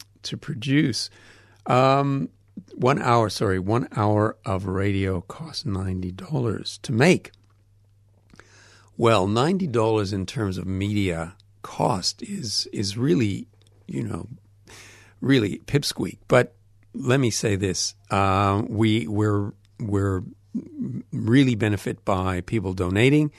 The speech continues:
people, uh, coming on board and helping support not just Dirt Radio, but, um, uh,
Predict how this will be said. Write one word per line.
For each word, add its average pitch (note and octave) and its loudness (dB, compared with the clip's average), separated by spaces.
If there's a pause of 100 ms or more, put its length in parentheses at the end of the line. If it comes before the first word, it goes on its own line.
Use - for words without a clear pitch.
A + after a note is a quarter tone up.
(320)
people, G2 -4
uh, F2+ -4 (100)
coming G#2 0
on F#2 0
board F#2+ -2
and F#2 -4 (300)
helping A2 0
support G#2 -2
not A2+ 2
just - -4
Dirt A#2 0
Radio, F#2+ 0
but, F2+ -2 (560)
um, F2 -2 (680)
uh, F2 0